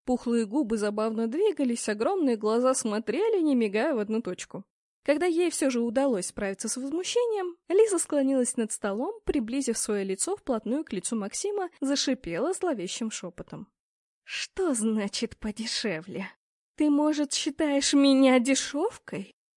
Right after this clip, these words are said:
Максим, свадьба бывает один раз в жизни,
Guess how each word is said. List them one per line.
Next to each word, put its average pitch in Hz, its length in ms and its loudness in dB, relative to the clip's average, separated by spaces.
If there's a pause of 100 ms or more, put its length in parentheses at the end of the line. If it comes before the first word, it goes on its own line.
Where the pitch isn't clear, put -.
(160)
Максим, 311 600 2
свадьба 349 540 -2
бывает 349 480 2
один 359 440 -4
раз 381 280 -2
в 359 100 -2
жизни, 196 600 -2